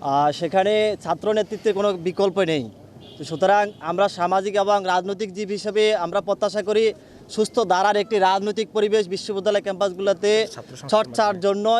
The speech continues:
Speaker 1: একমাত্র সেই সুযোগ হলো আমাদের ছাত্র সংসদ।
Speaker 2: ঠিক।
Speaker 1: সুতরাং আমাদের, আমরা স্পষ্টত বলতে চাই, সুস্থ ধারার রাজনৈতিক পরিবেশ সৃষ্টি করার জন্য, নেতৃত্ব সৃষ্টি করার জন্য, আগামীর যেই তারুণ্যের বাংলাদেশ, সেই বাংলাদেশকে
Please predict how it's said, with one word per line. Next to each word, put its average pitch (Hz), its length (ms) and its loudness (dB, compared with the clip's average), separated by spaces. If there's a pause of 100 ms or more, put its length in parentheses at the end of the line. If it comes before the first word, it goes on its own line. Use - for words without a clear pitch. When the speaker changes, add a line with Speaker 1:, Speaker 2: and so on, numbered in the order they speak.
(100)
Speaker 1:
একমাত্র 196 500 -2
সেই 202 180 0
সুযোগ 202 320 -2
হলো 208 120 2
আমাদের 196 240 0
ছাত্র 196 340 -4
সংসদ। 175 400 -4 (260)
Speaker 2:
ঠিক। 170 100 -6
Speaker 1:
সুতরাং 220 440 2 (320)
আমাদের, 220 440 2 (120)
আমরা 208 400 2 (100)
স্পষ্টত 233 440 -4
বলতে 208 300 -6
চাই, 220 420 0 (460)
সুস্থ 220 300 -4
ধারার 208 380 2
রাজনৈতিক 202 680 -4
পরিবেশ 208 440 0
সৃষ্টি 214 280 -10
করার 208 280 2
জন্য, 220 200 -4
নেতৃত্ব 214 580 -2
সৃষ্টি 202 280 -8
করার 208 300 2
জন্য, 220 420 -2 (300)
আগামীর 214 500 2
যেই 208 160 -2
তারুণ্যের 214 480 -2
বাংলাদেশ, 214 560 0
সেই 214 100 -4
বাংলাদেশকে 208 800 -2